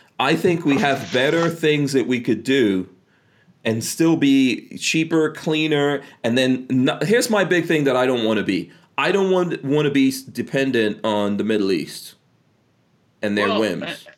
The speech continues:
Speaker 2: and, and you know what? Right now, you don't have to be.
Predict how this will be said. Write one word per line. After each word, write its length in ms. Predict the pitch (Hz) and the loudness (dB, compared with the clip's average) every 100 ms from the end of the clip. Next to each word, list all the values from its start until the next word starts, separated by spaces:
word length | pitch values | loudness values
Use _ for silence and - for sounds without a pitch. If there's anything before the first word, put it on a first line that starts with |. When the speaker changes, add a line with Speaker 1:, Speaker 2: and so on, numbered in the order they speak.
| _ _ - - - | _ _ -12 -8 -4
Speaker 2:
and, 140 | 147 | -4
and 100 | 156 | -4
you 160 | 147 156 | -6 -2
know 160 | 180 175 | 0 0
what? 460 | 180 220 247 - - | 0 0 0 -4 -8
Right 320 | 156 170 175 | -6 -4 -4
now, 640 | 180 208 220 214 190 185 - _ _ _ _ - | -4 -6 -6 -6 -6 -8 -14 _ _ _ _ -6
you 160 | 147 | -2
don't 220 | 170 180 | -2 0
have 240 | 170 240 240 | 0 -2 -2
to 80 | 160 | -4
be. 300 | 110 82 | -4 -6